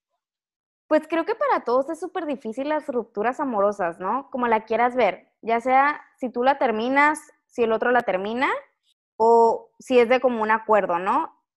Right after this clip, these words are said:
Y creo que el problema es que nadie nos ha enseñado cómo sobrellevarlas. Y por eso tendemos como a estas prácticas no sanas cuando terminamos una relación. Pero creo que el problema es que a las personas nos cuesta mucho aceptar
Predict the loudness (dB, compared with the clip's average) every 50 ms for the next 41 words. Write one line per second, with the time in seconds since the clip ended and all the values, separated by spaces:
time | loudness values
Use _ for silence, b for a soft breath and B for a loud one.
0 | _ _ -6 -6 -6 -2 _ 4 6 8 6 6 4 2 0 -2 -6 -12 _ _
1 | _ _ _ 2 2 4 6 4 4 4 4 2 0 -2 -4 -4 -6 -2 0 2
2 | 0 0 -2 -6 -6 -6 -6 -6 -4 -4 0 2 0 0 0 -2 -4 -2 -2 -2
3 | -2 0 0 2 2 4 4 4 4 4 2 -2 -2 -2 _ _ _ _ _ _
4 | -4 -4 2 2 2 2 2 0 0 0 0 0 0 0 -2 -4 -4 -6 -4 -4
5 | -2 -2 -2 -2 -2 -2 -4 -4 -2 _ 2 2 2 2 0 -10 -10 -2 2 2
6 | 2 2 0 -4 -12 -8 -6 -2 -2 -2 -2 -2 _ 0 0 2 0 -2 -4 -2
7 | 0 0 0 0 0 0 -2 0 -2 -2 -2 -4 -6 -4 0 0 0 2 2 0
8 | 0 0 -2 -4 -4 -4 -8 _ _ _ _ _ _ _ _ _ 6 8 8 10
9 | 8 6 4 0 -6 -16 _ _ 6 8 8 8 6 4 0 -4 -6 -4 0 2
10 | 2 2 2 0 -2 -2 -2 -2 -2 -2 -2 -4 -6 -4 -4 -4 -4 -4 _ _
11 | 4 4 4 4 0 -2 -6 -6 -4 -4 -2 0 0 0 -2 -2 -8 _ _ _
12 | _ -4 -4 -4 -4 0 0 -2 0 2 -2 -2 0 0 -2 -2 -2 -4 -2 -2
13 | -4 -4 -2 _ 2 2 2 2 0 -4